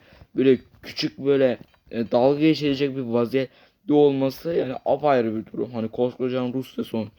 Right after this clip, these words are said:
sonuçta biz hani Rusya'dan çok daha küçüğüz. Yani işin sonucunda çok dalga geçilecek bir durum oluyor. İtalya'da çöküş durumunda şu anda o, e, eski ihtişamlarını, günlerini kaybetti. Ben de bir antlaşma yaparak onun, e,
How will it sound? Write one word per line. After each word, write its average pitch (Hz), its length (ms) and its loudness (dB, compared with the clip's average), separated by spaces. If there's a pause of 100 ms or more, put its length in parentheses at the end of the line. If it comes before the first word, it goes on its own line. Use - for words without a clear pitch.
(320)
sonuçta 110 580 -4
biz 110 100 0
hani 117 200 4
Rusya'dan 117 480 -2
çok - 340 -8
daha 123 160 0
küçüğüz. - 520 -10 (560)
Yani 110 200 0
işin 117 340 -4
sonucunda 139 480 -2
çok 135 280 -8
dalga 127 280 4
geçilecek 131 720 -2
bir 143 180 -6
durum 135 260 2
oluyor. 120 340 0 (540)
İtalya'da 175 500 0
çöküş 165 440 -6
durumunda 135 420 0
şu 120 220 -8
anda 123 220 -6
o, 131 240 0 (400)
e, 120 120 -2
eski 127 440 0
ihtişamlarını, 139 720 -2
günlerini 135 640 -2 (340)
kaybetti. 123 540 0
Ben 135 220 2
de 135 80 2
bir 135 60 0
antlaşma 135 520 -4
yaparak 127 400 -4
onun, 131 280 -2 (420)
e, 113 400 2